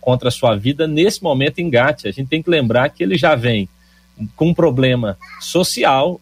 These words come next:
o ambiente onde ele tá, ninguém gosta dele, um problema familiar, ele deixou sua esposa pra trás,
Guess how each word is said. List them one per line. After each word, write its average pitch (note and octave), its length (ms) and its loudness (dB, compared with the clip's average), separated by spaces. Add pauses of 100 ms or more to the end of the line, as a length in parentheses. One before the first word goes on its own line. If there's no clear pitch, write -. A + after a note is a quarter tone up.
o B2+ 140 -2
ambiente C#3+ 420 0
onde D#3 160 2
ele D3 120 0
tá, C#3 180 0
ninguém E3 260 0
gosta D#3+ 300 0
dele, C3 340 -2 (260)
um C3 60 -6
problema D3 400 2
familiar, F3+ 680 0
ele C3+ 120 -6
deixou C#3 320 -2
sua F3 160 -2
esposa E3 420 0
pra C3+ 200 2
trás, C3 480 -4